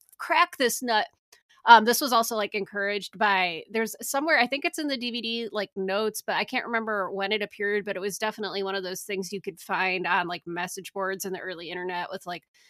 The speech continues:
"Ten clues to solve this thriller," and he's like, "Take note of the red lampshade," and, like, this kind of thing. But I think it's the wrong way to watch a Lynch film, and I think he was having a little bit of cheeky fun with,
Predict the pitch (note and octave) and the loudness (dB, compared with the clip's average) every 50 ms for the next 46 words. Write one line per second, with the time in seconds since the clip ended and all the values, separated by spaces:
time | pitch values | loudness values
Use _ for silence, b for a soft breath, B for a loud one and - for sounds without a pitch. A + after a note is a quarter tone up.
0 | b b - - - E4 D#4+ C#4+ B3+ - - D4 D#4+ D#4 C4+ A3+ - - - G3+ | b b -4 2 6 6 6 6 4 0 -2 -2 0 0 0 -2 -2 -4 -6 -4
1 | - - A#3+ A#3 A#3+ A#3 G#3 A3+ B3 A#3+ - - - C#4 C#4 C#4 C4 A3+ G3+ F3+ | 0 4 4 4 4 4 0 -4 -6 -6 -6 -6 -4 -2 0 0 2 2 2 2
2 | F3 F3 G3 F#3+ F#3+ F#3+ - - F#3+ F3 - - - E4 C4+ - - - C#4+ D4 | 2 0 0 -2 -2 -2 -2 -2 -4 -2 -2 -4 -4 -4 -4 -8 -6 -2 2 4
3 | C#4 C4 A3+ G#3 G3+ E3+ F#3 A3 A3 B3 C4 C4 B3+ A3+ C4 C4+ C#4+ C#4+ C4+ B3+ | 4 4 4 2 0 -2 -2 -2 0 0 0 0 -2 -2 -2 0 2 4 2 2
4 | - - - - A3 F#3+ F#3 G3+ G3+ F#3+ G3 F#3+ G3 G3+ F3+ - G#3 G#3 - - | 2 0 0 2 2 2 2 0 0 0 0 0 0 -2 -2 -2 -4 -4 -4 -2
5 | - A3+ A3 A3+ A3+ A3 A3+ A3+ G#3+ G3+ G#3 G#3 G#3+ - - - B3+ A#3+ G#3+ A#3 | 0 0 0 0 0 -2 -2 -2 -2 0 2 2 2 2 0 -2 -2 -2 -2 -4
6 | G#3+ - - - - - _ _ _ _ _ _ b b b b _ _ _ _ | -4 -4 -6 -8 -8 -10 _ _ _ _ _ _ b b b b _ _ _ _
7 | - - A#3+ A3+ G#3+ A3 G#3 G#3 A3 A#3 A#3 A#3+ B3 A#3+ A#3+ B3 B3 B3 B3 B3 | 0 2 2 4 6 6 8 8 8 6 4 4 2 2 4 4 4 4 4 4
8 | - B3+ B3 B3+ B3+ B3+ - - - C4 B3+ B3 A#3+ G#3 G#3+ A3 - A#3+ A#3 - | 2 0 0 0 -2 -2 -2 -2 0 0 2 2 2 2 0 0 -2 -4 -6 -4
9 | A#3+ A3+ G#3+ G3+ A3+ G#3 G#3 A3 G#3 G#3 F#3+ F3 F#3+ F#3+ G3 F#3+ G3 G3 F#3+ F#3 | -2 -2 -2 0 0 0 0 0 -2 -2 -2 -2 -2 -2 -2 -2 -2 -4 -4 -6
10 | F3+ F3 - - - A3+ G#3+ G3+ - G#3+ G3+ G3 F3+ - - G3 F#3 F#3+ F#3 F#3+ | -6 -8 -8 -6 -6 -6 -6 -6 -8 -8 -6 -6 -8 -6 -4 -2 0 0 0 -2
11 | G#3+ G#3 G3+ G#3+ G#3+ | -2 -2 -2 -4 -4